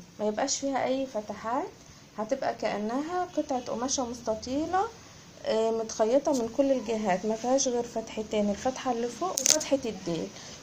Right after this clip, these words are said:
والفتحة اللي فوق طبعًا هتنيها، اللي فتحة اللي فوق بعد كده هتنيها، آه، علشان ما، ما تنسلش. انا دلوقتي اهوت بعمل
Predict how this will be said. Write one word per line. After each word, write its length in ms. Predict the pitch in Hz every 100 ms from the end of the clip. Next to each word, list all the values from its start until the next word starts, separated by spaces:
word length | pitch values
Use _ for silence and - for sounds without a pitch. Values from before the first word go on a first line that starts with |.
| -
والفتحة 560 | 240 240 269 311 -
اللي 120 | 277 269
فوق 160 | 302
طبعًا 540 | 285 320 311 311 294 247
هتنيها، 520 | 247 262 330 392 466 539 - - - - 415 415 403 - - - - - - - - - - - - - - - - - - - - - - - - - - - - - - - - - - - - - - -
اللي 180 | 226 233
فتحة 360 | 233 269 -
اللي 200 | 254 233
فوق 320 | 226 269 330 - - - -
بعد 200 | 269 277
كده 260 | 285 285 277
هتنيها، 640 | 254 233 233 247 349 415 466 494 - - - -
آه، 380 | 233 233 226
علشان 800 | 220 208 220 220 - 277 277 247
ما، 180 | 226 220
ما 120 | 220
تنسلش. 720 | 220 196 185 - 160 170 - - - -
انا 140 | 233 233
دلوقتي 440 | 214 220 247 233
اهوت 420 | 220 247 294 359 247
بعمل 540 | 208 240 277 320 403